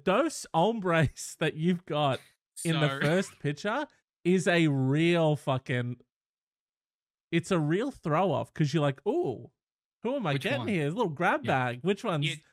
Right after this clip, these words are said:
Speaker 1: which one's D E's nuts?" You know?
Speaker 2: I also, so that was exactly the feedback I got last, last night on
Speaker 1: Yeah.
Speaker 2: this, is, like, the first picture should be a solo picture.
Speaker 1: Yeah, lost
Speaker 2: Also,
Speaker 1: in the
Speaker 2: in
Speaker 1: sauce.
Speaker 2: retrospect,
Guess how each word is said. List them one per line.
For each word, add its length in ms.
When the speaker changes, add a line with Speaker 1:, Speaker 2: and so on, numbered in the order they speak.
Speaker 1:
which 260
one's 360
D 260
E's 320
nuts?" 640
You 120
know? 300
Speaker 2:
I 120
also, 800
so 180
that 160
was 140
exactly 420
the 60
feedback 400
I 60
got 220
last, 300
last 260
night 140
on 60
Speaker 1:
Yeah. 80
Speaker 2:
this, 160
is, 120
like, 180
the 60
first 280
picture 240
should 200
be 100
a 40
solo 260
picture. 340
Speaker 1:
Yeah, 220
lost 260
Speaker 2:
Also, 100
Speaker 1:
in 60
the 60
Speaker 2:
in 40
Speaker 1:
sauce. 180
Speaker 2:
retrospect, 720